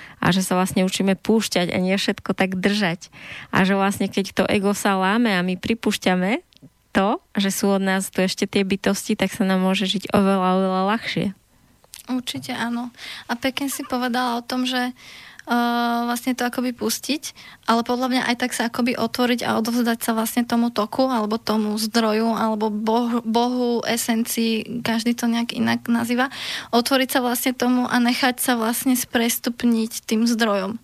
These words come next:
Speaker 2: A vtedy vlastne je to úplne čisté, lebo tam nevznikajú žiadne domnienky, manipulácie alebo niečo, čo, nejaké masky, ktoré si nejak, eh, životom zvykneme nazbierať,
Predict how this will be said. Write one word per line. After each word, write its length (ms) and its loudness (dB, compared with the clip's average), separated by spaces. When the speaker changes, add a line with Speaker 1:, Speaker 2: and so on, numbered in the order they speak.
Speaker 2:
A 80 2
vtedy 320 0
vlastne 400 0
je 20 -6
to 140 0
úplne 240 2
čisté, 400 0
lebo 400 0
tam 320 4
nevznikajú 640 2
žiadne 320 2
domnienky, 640 2
manipulácie 880 2
alebo 480 2
niečo, 400 2
čo, 400 2
nejaké 240 2
masky, 400 2
ktoré 240 0
si 160 2
nejak, 320 0
eh, 20 -4
životom 560 2
zvykneme 640 4
nazbierať, 720 2